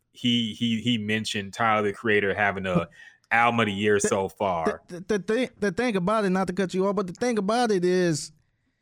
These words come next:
Speaker 2: it, it's not like this song, this was a single that dropped, and
Speaker 1: Yeah.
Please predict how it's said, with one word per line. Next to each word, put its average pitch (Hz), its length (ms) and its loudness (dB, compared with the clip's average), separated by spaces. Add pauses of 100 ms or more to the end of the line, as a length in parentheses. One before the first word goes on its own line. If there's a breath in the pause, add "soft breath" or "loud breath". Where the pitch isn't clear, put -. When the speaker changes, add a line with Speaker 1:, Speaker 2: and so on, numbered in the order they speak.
(960)
Speaker 2:
it, 214 200 -4
it's 240 220 0
not 254 240 2
like 220 240 2
this 208 160 0
song, 202 440 2 (120)
this 175 240 2
was 185 200 0
a 135 60 0
single 170 400 2
that 135 160 2
dropped, 202 520 -2 (260)
and 160 400 2
Speaker 1:
Yeah. 73 240 -2